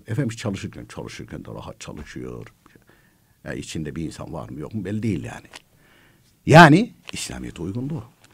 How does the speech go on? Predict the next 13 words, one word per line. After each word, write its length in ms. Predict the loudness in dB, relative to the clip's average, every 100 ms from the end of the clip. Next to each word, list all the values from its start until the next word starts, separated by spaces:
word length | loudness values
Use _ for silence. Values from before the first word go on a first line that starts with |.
| -20 -20 -18 -18 -18 -20 -16
İslamiyet'e 440 | -12 -10 -10 -6
uygun. 220 | -6 -6 -8 -14 -16 -8
E 60 |
geç, 360 | 0 0 0 -14 -12 -6
mesela 280 | -4 -2
Erzurum 420 | -2 0 -2 -4 -4
ve 40 |
o 200 | -2 -2
bölgede 400 | -4 -8 -10 -12
kat 220 | -12 -12 -10
kat 200 | -14 -12
yapıyorlar. 480 | -12 -12 -12 -12
Doğudaki 500 | -8 -8 -8 -12 -14